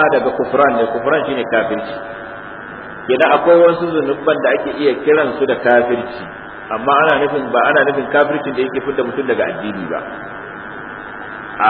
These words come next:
kafirci al-kufru kufrani, akwai kufranul huquq, akwai kufranul la. Ka kaf-, mutum ya kafirce wa Allah ko ya kafirce wani haƙƙin da yake kansa,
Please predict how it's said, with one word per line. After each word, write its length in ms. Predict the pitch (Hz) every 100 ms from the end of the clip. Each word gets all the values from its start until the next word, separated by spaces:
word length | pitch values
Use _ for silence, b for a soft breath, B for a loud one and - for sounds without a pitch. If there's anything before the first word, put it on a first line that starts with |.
| 110
kafirci 540 | 104 151 151 170 160 156
al-kufru 500 | 151 131 127 165 170 165
kufrani, 420 | 131 117 123 131
akwai 240 | 117 117 143
kufranul 500 | - 139 160 160 135
huquq, 320 | 127 160 160
akwai 240 | 131 160
kufranul 440 | 160 135 131 135 117
la. 160 | 110 - - - - - - - - -
Ka 160 | -
kaf-, 280 | 113 151 160 -
mutum 260 | - 165
ya 80 | 160
kafirce 400 | - 170 165 147
wa 160 | 165 147
Allah 240 | 156 156 147
ko 200 | 175 160
ya 60 |
kafirce 480 | - 170 165 165 -
wani 180 | 160 151
haƙƙin 300 | 151 151 143
da 80 | 120
yake 200 | 120 110
kansa, 320 | - 107 82